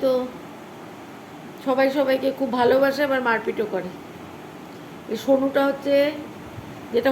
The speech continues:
হরিণের মতো দেখতে, ও মারপিটের হচ্ছে ওস্তাদ, সব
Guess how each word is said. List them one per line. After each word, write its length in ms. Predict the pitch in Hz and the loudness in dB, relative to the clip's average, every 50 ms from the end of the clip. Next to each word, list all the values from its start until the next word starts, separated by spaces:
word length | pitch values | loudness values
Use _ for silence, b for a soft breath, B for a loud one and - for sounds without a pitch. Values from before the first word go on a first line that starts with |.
| 247 | 6
হরিণের 420 | 240 254 254 254 247 262 269 262 269 262 | 8 8 8 8 6 4 2 2 2 0
মতো 160 | 262 247 254 262 247 254 | -2 -2 -2 0 2 2
দেখতে, 240 | 254 254 - - 269 254 | 2 2 0 0 2 2
ও 20 | 247 240 240 | 2 2 2
মারপিটের 440 | 233 233 226 226 - - - 254 254 240 | 2 2 0 0 -2 -4 -2 0 0 0
হচ্ছে 220 | 254 240 - - 262 254 - - 240 | 0 -2 -2 -2 -2 -2 -2 -2 -4
ওস্তাদ, 400 | 214 - - - 233 196 180 175 - - - - - - - - - - - - - - - - - - - - - - - - - - - - - - - - - - - - - - - - - - | -6 -6 -4 -4 -2 -2 -2 -4 -8 -12 -14 -16 -16 -16 -16 -16 -14 -16 -16 -16 -16 -16 -16 -16 -16 -16 -16 -16 -16 -16 -16 -16 -16 -16 -16 -16 -16 -16 -16 -16 -16 -16 -16 -16 -16 -14 -14 -14 -4 0
সব 160 | 277 285 294 | 2 2 2